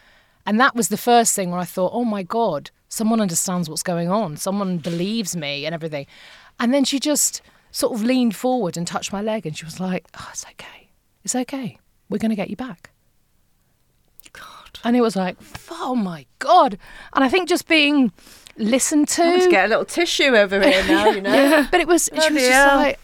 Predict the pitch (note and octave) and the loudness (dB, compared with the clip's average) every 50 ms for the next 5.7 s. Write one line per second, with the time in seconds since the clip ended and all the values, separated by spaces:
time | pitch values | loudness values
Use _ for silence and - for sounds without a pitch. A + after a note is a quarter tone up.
0 | - C#4+ D4 - - D4+ C#4 D4+ D4 - D4 B3+ - C4+ C4 B3+ - - - - | -4 -4 -2 -2 -2 -2 -4 -4 -4 -4 -6 -4 -2 -2 -2 -2 -4 -6 -12 -18
1 | - - - - - - - _ _ _ _ - - - C4 C4 C4 - D4 C#4+ | -14 -12 -12 -14 -14 -18 -20 _ _ _ _ -20 -12 -4 -2 -2 0 0 0 0
2 | C#4 A#3+ A#3+ C4 A#3 - - - F#3 E3+ D#3 D3+ - _ _ A#3+ G#3+ G#3+ F3+ - | 0 0 0 0 0 -2 -2 -6 -8 -8 -8 -10 -14 _ _ -2 -2 -2 -2 -2
3 | B3 B3 B3+ B3+ A#3+ - A#3 G3 G#3+ G#3+ G3+ - - F3+ D#3 D3 D#3+ - _ - | -2 0 0 0 -2 -2 -4 -2 -2 -2 -2 -4 -8 -10 -10 -10 -12 -14 _ -20
4 | - - - - - - - B3+ B3+ C4+ - D4+ D4 - - - _ _ - - | -20 -20 -20 -20 -20 -6 -2 0 0 0 0 -2 -2 -2 -6 -10 _ _ -8 -8
5 | - C#4+ E4 E4 D#4+ C#4 - - - - - - - - | -2 0 2 4 4 2 2 -2 -2 -2 -4 -6 -10 -14